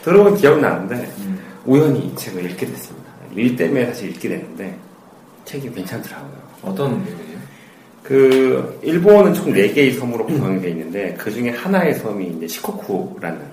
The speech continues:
Speaker 1: 섬이죠. 그 시코쿠에는 그 섬에 흩어져 있는 팔십팔 개의 사찰을 순서대로 다 이렇게 일주하는 그 순마-, 아, 뭐죠?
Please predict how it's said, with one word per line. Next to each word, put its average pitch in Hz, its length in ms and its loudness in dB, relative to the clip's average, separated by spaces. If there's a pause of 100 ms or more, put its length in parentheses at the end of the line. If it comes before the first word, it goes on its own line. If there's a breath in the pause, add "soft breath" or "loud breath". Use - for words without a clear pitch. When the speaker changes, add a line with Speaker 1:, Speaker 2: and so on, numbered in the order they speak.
(140)
Speaker 1:
섬이죠. 82 460 -12 (1700 loud breath)
그 120 100 -2
시코쿠에는 131 1040 0 (520 loud breath)
그 107 160 -8
섬에 160 600 2
흩어져 - 380 -4
있는 95 300 -4
팔십팔 196 580 -6
개의 202 220 2
사찰을 139 920 -4 (400 loud breath)
순서대로 196 520 2
다 80 440 -8 (200)
이렇게 - 160 -4
일주하는 120 680 -2 (360)
그 - 280 -18 (280)
순마-, 160 320 -6
아, - 260 -12 (240)
뭐죠? - 320 -12